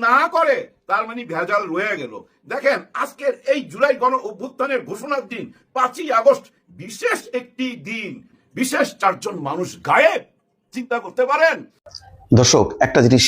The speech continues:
Speaker 2: খেয়াল করেছেন, প্রধান উপদেষ্টা নির্বাচনের যে ঘোষণা দিয়েছেন গতকালকে, এটা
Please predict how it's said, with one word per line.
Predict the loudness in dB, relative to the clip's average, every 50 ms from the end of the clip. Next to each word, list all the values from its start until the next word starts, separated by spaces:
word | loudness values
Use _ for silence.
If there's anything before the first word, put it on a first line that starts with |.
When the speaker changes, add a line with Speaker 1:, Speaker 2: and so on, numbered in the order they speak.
| 2
Speaker 2:
খেয়াল | 2 2 4 6 6
করেছেন, | 6 6 4 4 2 2 2 -2 _ _ _ _ _ _ _ _ _ _ _ _ _ _ _ _ 4
প্রধান | 6 8 8 8 8
উপদেষ্টা | 6 6 6 6 6 6 6
নির্বাচনের | 6 6 6 6 4 4 4 6 6 6 6 6 4
যে | 4 6 6
ঘোষণা | 6 6 6 6 6
দিয়েছেন | 6 4 6 6 6 6
গতকালকে, | 6 4 4 2 2 2 4 2 2 2 0 _ _ _ _ _
এটা | 2 2 4 6 6